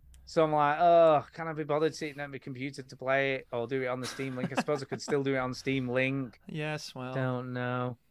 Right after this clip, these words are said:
Speaker 2: Yeah.
Speaker 1: Uh, here's some interesting news. Popular free Superman Unreal Engine five demo was stolen.
Speaker 2: Okay.
Speaker 1: And now he's being sold as an eleven dollar game on Steam.
Speaker 2: Oh,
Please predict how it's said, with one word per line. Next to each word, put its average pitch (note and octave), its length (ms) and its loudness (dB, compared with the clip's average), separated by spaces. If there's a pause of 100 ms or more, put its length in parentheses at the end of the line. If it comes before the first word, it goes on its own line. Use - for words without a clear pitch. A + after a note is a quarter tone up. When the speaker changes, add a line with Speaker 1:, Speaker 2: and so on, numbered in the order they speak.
Speaker 2:
Yeah. C#3+ 260 -14 (600)
Speaker 1:
Uh, G3 600 12
here's C4+ 240 8
some D4+ 160 6
interesting F#3 420 4
news. E3 220 2
Popular B3 400 4
free A#3 320 -4
Superman G3 720 2 (100)
Unreal G3 460 6
Engine F3 400 0
five F#3+ 520 2
demo B2+ 460 8
was C#3+ 220 0
stolen. F#3 960 6 (680)
Speaker 2:
Okay. C3 220 -6
Speaker 1:
And F3+ 220 6
now G3 160 6
he's E3+ 160 4
being F#3+ 280 -2
sold G3+ 460 6
as F3 180 4
an F3+ 120 -2
eleven F3+ 400 2
dollar F#3+ 260 4
game G3+ 380 4
on C3+ 160 -2
Steam. E3+ 680 -4
Speaker 2:
Oh, D#3 260 0